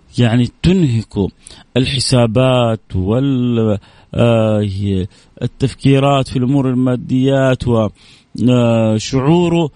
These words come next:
أنه ما، ما له أحد في هذه الدنيا إلا نفسه، فلا بد أن يعتمد على ذاته حتى يصارع الحياة. بينما الإنسان المؤمن مطمئن بربه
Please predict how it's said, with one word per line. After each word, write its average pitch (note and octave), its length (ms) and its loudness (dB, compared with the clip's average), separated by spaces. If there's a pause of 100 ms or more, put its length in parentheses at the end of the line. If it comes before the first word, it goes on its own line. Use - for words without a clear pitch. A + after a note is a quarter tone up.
(360)
أنه C#3 300 0
ما، D3+ 340 0
ما C#3 340 0
له C#3+ 140 -2
أحد C3+ 200 -6
في - 120 -2
هذه C3+ 200 0
الدنيا C3+ 500 0
إلا C3 300 -4
نفسه، C#3+ 320 -4
فلا B2+ 200 -2
بد C3+ 180 -2
أن B2 80 0
يعتمد B2+ 440 0 (460)
على D#3 280 2
ذاته C#3+ 720 0
حتى C3+ 960 -2 (260)
يصارع D3+ 460 0
الحياة. D3+ 400 0
بينما C#3 360 0
الإنسان B2+ 580 -2 (1040)
المؤمن B2 360 2
مطمئن A2 400 0
بربه F#2+ 400 -6